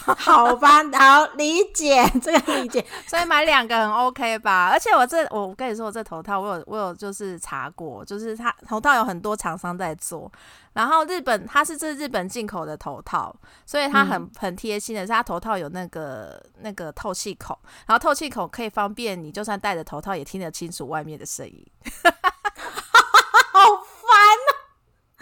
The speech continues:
Speaker 2: <laughs> 是不是很重要？
Speaker 1: 哎呦，真的！我跟你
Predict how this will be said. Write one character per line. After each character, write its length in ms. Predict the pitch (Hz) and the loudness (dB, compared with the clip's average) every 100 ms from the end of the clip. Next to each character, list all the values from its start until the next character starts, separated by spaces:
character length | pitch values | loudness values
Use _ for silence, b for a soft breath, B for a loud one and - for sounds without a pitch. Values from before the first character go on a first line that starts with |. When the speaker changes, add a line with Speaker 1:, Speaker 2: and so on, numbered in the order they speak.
| - | -16
Speaker 2:
<laughs> 1600 | - 831 480 - 523 480 - 508 480 - - - 494 - - _ - | -4 0 0 -2 -2 -2 -2 -2 -2 -2 -4 -2 -6 -6 -20 _ -18
是 120 | - | -14
不 60 | 294 | -6
是 60 | 277 | -6
很 120 | 196 | -4
重 200 | 226 214 | -4 2
要？ 80 | 208 | 6
Speaker 1:
哎 120 | 330 | 8
呦， 260 | 330 302 294 | 10 8 8
真 280 | - 466 | 4 4
的！ 100 | 539 | 6
我 140 | 392 302 | 4 4
跟 40 | |
你 140 | 466 | 2